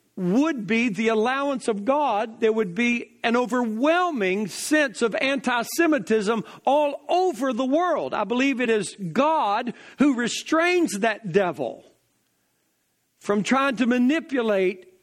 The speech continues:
the emotions and the minds and the behaviors of the people until it's the proper time.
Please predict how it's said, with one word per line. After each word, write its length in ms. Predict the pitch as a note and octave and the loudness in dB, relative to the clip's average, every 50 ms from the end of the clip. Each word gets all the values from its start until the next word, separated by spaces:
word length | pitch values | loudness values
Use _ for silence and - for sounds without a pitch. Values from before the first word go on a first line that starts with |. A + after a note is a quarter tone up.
| _ - | _ -2
the 140 | G3 A#3 | 0 2
emotions 840 | A#3 A#3 A#3 A3+ B3 C4 D4 D#4 C4+ - - D4 C#4+ C#4 C#4 A3+ - - | 2 2 2 2 2 2 2 0 0 -2 -2 -2 -2 0 -2 -2 -4 -4
and 200 | - A#3 A3 G#3+ | -2 0 0 0
the 80 | A3 | 0
minds 560 | A3 A3+ A#3+ B3+ C4 C4+ C#4 C4+ C4+ B3 - | 0 0 0 2 0 0 0 -2 -2 -4 -4
and 180 | - - B3+ A3 | -4 -2 -2 -2
the 60 | G#3 | 0
behaviors 720 | F3+ A#3 A#3 A3 B3+ C#4 D4 D4+ C4 C4 C4+ A#3+ G3 D#3 | 0 0 0 2 2 2 0 0 0 0 -2 -2 -2 -2
of 100 | A3+ F#3+ | -2 -2
the 80 | E3+ G#3 | -2 -2
people 680 | - - C#4 D#4 D#4 D4+ D#4 B3+ B3+ B3+ A#3 - - - - - - - - - _ _ _ _ | 0 2 2 2 2 2 -2 -4 -4 -2 -4 -6 -10 -16 -20 -20 -20 -20 -20 -20 _ _ _ _
until 460 | - G#3+ A3+ G#3+ E3+ - B3+ B3+ B3+ | -2 0 0 2 2 2 2 2 2
it's 220 | B3 G3+ - - - | 0 -2 -4 -6 -6
the 80 | A#3 | -6
proper 480 | F3 - - A#3+ B3 A#3+ A#3 - G#3+ G#3 | -4 -2 -2 0 0 0 0 0 -2 -2
time. 760 | - - G#3+ B3+ B3+ B3 G#3+ F3+ C#3+ A#2+ - - G2+ F#2+ - | -2 -2 -2 0 0 0 0 -2 -4 -6 -8 -12 -16 -18 -20